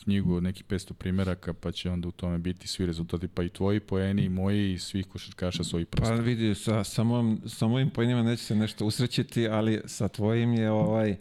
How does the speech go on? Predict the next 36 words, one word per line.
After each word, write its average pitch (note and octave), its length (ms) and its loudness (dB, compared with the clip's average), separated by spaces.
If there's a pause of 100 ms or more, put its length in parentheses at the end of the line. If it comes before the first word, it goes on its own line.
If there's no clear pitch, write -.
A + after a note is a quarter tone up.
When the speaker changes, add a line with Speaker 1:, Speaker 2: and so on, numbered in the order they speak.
(640)
Speaker 2:
ali A#2+ 220 2
vidi, A#2+ 460 2
ovaj, A2 280 2
što A2 140 -2
bi G#2 60 0
se A2 160 0
reklo A#2+ 260 0
u G#2 320 0 (100)
profesionalac G#2+ 760 0
film, F2 280 -2 (680)
debelu G#2 440 0
knjigu - 360 -4
da F#2 100 0
napiše, - 520 0
Speaker 1:
<laughs> - 0 -
Speaker 2:
na, G#2+ 160 2
da A#2 180 2
to - 160 -2
bude. A2+ 320 2
Speaker 1:
Debela, A2 360 2
da. F#2+ 160 -4 (280)
Pa A2+ 100 4
ima, C3+ 240 2
boga, A2 260 2
i A2+ 40 2
materijala G2+ 580 0
za F2 120 -6
to, F2+ 240 -2
bilo F2 280 0
je F2+ 100 0
sjajnih F2 400 -2
strelaca. F2 480 -2 (120)
Mislim - 340 -4
da E2 80 -2
je E2 80 -2
to F2 320 -2